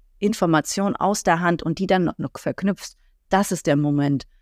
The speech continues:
wo der Zauber in der Handanalyse passiert, weil dann die Persönlichkeit der Person wirklich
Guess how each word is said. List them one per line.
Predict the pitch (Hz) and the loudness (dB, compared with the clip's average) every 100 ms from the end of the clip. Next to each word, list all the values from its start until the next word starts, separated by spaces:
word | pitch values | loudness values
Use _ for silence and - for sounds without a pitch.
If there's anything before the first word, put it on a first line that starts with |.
| _ - | _ 0
wo | |
der | 143 - | 0 0
Zauber | - 160 175 160 | 0 2 4 4
in | 139 | 2
der | 135 | 0
Handanalyse | 147 151 147 147 143 139 - | 0 0 0 -2 -2 -6 -8
passiert, | 147 - 147 - _ _ | -10 -6 -8 -8 _ _
weil | 147 | -6
dann | 139 170 196 | 2 2 4
die | 170 | -2
Persönlichkeit | - 165 139 180 165 - - 139 | -2 -2 0 2 2 -2 -10 -6
der | 135 - | -6 -4
Person | - 113 147 143 - _ - | -6 -4 -2 -4 -6 _ -10
wirklich | 143 147 180 - 165 - | -4 2 2 2 -4 -4